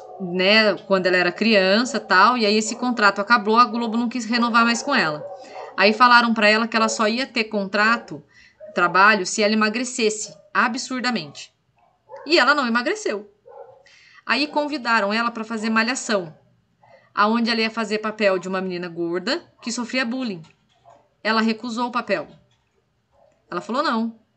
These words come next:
não é nisso que eu acredito. Eu não acredito que as mulheres, né, as pessoas gordinhas, só possam fazer papel de pessoa caricata, de pessoa que sofre bullying." É como se fosse um estigma, né? Sabe? Uma coisa que fica impregnada na pessoa.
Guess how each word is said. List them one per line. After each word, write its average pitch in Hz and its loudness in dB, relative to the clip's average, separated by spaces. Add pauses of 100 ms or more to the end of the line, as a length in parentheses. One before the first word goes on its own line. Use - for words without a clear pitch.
(240)
não 208 -2
é 285 0
nisso 302 -4
que - -8
eu 233 -2
acredito. 196 -4 (680)
Eu 214 -2
não 277 -2
acredito 233 -6
que - -10 (140)
as 202 0
mulheres, 190 -2
né, 185 -2
as 180 -4
pessoas 185 -8
gordinhas, 175 -4
só 202 -4
possam 233 -4
fazer 196 -4
papel 196 -2 (360)
de 190 -4
pessoa 185 0
caricata, 196 2
de 170 -10
pessoa 185 -6
que - -14
sofre 180 -10
bullying." 196 -2 (280)
É 214 -4
como 285 -2
se - -4
fosse 285 -4
um - -2
estigma, 190 -2
né? 254 -2 (560)
Sabe? 202 0
Uma 190 -4
coisa 208 -4
que - -12
fica 220 -8
impregnada 208 0
na 185 -4
pessoa. 175 -6